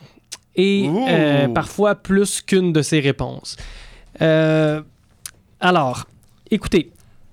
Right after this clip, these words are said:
Speaker 1: Hochelaga m'a énervé parce que j'aimais pas du tout les métaphores. Euh, je trouvais que c'était mal organisé.
Speaker 2: C'était
Speaker 1: Et je trouvais
Speaker 2: lourd.
Speaker 1: surtout que c'était absolument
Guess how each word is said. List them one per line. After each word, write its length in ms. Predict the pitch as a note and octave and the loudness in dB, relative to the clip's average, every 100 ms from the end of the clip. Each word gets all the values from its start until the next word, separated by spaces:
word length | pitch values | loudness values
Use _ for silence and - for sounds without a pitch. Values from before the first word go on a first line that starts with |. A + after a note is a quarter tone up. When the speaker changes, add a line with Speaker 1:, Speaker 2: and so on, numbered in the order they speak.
| - - - - | -20 -20 -16 -2
Speaker 1:
Hochelaga 520 | B3 - B3+ G#3+ B3+ | 0 2 0 2 2
m'a 260 | G#3+ E3+ D#3 | 4 2 2
énervé 480 | E3 D#3 D3+ F3+ E3 | 2 2 2 2 0
parce 320 | D#3+ - - | -2 -6 -2
que 320 | E3+ D#3+ D#3 | 0 2 0
j'aimais 320 | D3 C#3+ D3+ | 0 2 2
pas 140 | C#3+ E3 | 2 -2
du 120 | C#3+ | -2
tout 120 | F3 | -4
les 200 | E3 D#3 | 2 2
métaphores. 760 | D3 C#3 B2+ D3+ D3 F#3 F3 - - | 2 -2 -2 0 2 0 -4 -10 -4
Euh, 240 | C#3 C3 | -2 -2
je 80 | - | -4
trouvais 240 | C3 C#3+ | -2 0
que 80 | C#3+ | 0
c'était 180 | B2+ C#3 | -2 0
mal 200 | C3+ D3 | 2 0
organisé. 640 | C3 C#3 C3+ C3+ E3+ G3 - | 0 0 0 2 2 2 -4
Speaker 2:
C'était 180 | - | -4
Speaker 1:
Et 40 | E3+ | -2
je 100 | - | 0
trouvais 200 | D3+ E3+ | 0 0
Speaker 2:
lourd. 80 | A3 | 0
Speaker 1:
surtout 320 | G#3+ A3+ A#3 | -2 -2 -2
que 100 | E3+ | -2
c'était 380 | - D3 E3+ D#3+ _ - | -4 -2 -4 -6 _ -10
absolument 500 | D#3+ - F#3+ F#3 | -8 -2 0 0